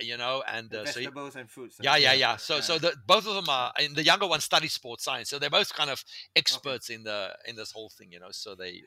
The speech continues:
Speaker 1: they,
Speaker 2: Well, I
Speaker 1: they
Speaker 2: guess they, they have you for inspiration. The apple doesn't fall far from the
Speaker 1: <laughs>
Speaker 2: tree. I mean,
Speaker 1: Yeah.
Speaker 3: <laughs>
Speaker 2: seeing, seeing, seeing how much you actually, like, uh, let fitness influence your life and, and, and being a shining example to them,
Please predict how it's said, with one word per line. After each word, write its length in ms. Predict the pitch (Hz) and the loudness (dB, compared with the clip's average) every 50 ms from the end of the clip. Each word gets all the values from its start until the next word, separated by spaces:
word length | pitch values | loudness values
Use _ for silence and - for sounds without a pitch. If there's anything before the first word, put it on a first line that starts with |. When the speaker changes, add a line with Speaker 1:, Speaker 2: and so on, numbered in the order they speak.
| - | -14
Speaker 1:
they, 180 | 101 98 98 95 | -12 -10 -10 -8
Speaker 2:
Well, 180 | - - 226 | -6 -4 -2
I 100 | 214 196 | -2 -4
Speaker 1:
they 0 | |
Speaker 2:
guess 220 | 190 - 220 226 - | -4 -6 -8 -10 -10
they, 240 | - 190 185 180 185 | -10 -8 -8 -8 -8
they 180 | 147 165 180 175 | -8 -8 -6 -4
have 200 | 196 208 202 180 | -4 -4 -4 -6
you 140 | 202 220 | -8 -10
for 200 | 202 - 165 143 147 | -10 -8 -10 -10 -10
inspiration. 760 | 107 135 160 - - - 170 165 170 170 - - 185 165 151 | -10 -14 -16 -16 -14 -12 -10 -10 -10 -10 -10 -10 -10 -10 -10
The 140 | 131 139 123 | -10 -10 -10
apple 220 | 135 - - 156 | -10 -12 -12 -14
doesn't 340 | 135 131 127 - 151 131 _ | -14 -14 -16 -16 -18 -20 _
fall 180 | - 131 127 123 _ | -18 -18 -18 -16 _
far 180 | - 127 127 123 | -12 -12 -12 -12
from 180 | - 123 113 | -10 -6 -4
the 80 | - - | -2 -2
Speaker 1:
<laughs> 20 | |
Speaker 2:
tree. 420 | - - - 320 143 139 143 131 131 | -2 -4 -6 -8 -8 -8 -8 -6 -6
I 80 | 151 - | -8 -6
mean, 200 | 139 151 - 151 139 - - | -4 0 2 2 0 0 -2
Speaker 1:
Yeah. 100 | 160 139 | -8 -6
Speaker 3:
<laughs> 0 | - - | -4 -4
Speaker 2:
seeing, 440 | 151 123 - 175 175 180 185 180 165 | -4 -4 -2 -4 -4 -4 -4 -6 -8
seeing, 360 | - - 185 180 175 175 170 165 | -8 -6 -6 -4 -4 -6 -8 -10
seeing 240 | - 185 180 175 160 | -8 -8 -8 -6 -6
how 180 | 151 160 165 165 | -6 -6 -4 -4
much 340 | 160 160 170 170 165 - | -4 -6 -6 -6 -8 -8
you 100 | 143 135 | -6 -4
actually, 580 | 135 139 - - 294 - - 147 143 139 139 135 | -4 -4 -4 -4 -4 -2 -2 -2 -4 -6 -10 -10
like, 220 | 127 123 123 120 - - - - - - - - | -10 -10 -10 -10 -12 -16 -20 -20 -18 -14 -10 -6
uh, 200 | 127 127 123 120 | -6 -4 -4 -6
let 220 | 131 147 156 - _ - | -6 -8 -8 -8 _ -14
fitness 380 | - 165 156 151 156 160 156 160 | -14 -12 -10 -10 -10 -10 -10 -10
influence 640 | 143 139 135 - - 139 139 139 139 143 135 - | -12 -14 -14 -14 -14 -14 -12 -12 -12 -14 -14 -12
your 120 | 123 117 117 | -10 -10 -8
life 400 | 120 127 135 139 139 131 - - | -6 -4 -4 -4 -4 -6 -10 -12
and, 240 | 123 117 117 117 113 | -12 -12 -12 -12 -12
and, 180 | 117 120 113 - | -12 -12 -10 -10
and 200 | 143 143 131 123 | -10 -10 -10 -8
being 240 | 143 151 147 143 | -8 -6 -6 -6
a 100 | 143 131 | -8 -8
shining 380 | 123 - 127 123 139 160 170 156 | -10 -10 -12 -12 -12 -12 -14 -16
example 480 | 139 113 - 123 127 127 _ - 170 165 | -16 -16 -14 -14 -14 -14 _ -16 -18 -16
to 120 | - 123 | -16 -16
them, 340 | 127 135 151 147 120 110 | -14 -14 -16 -16 -18 _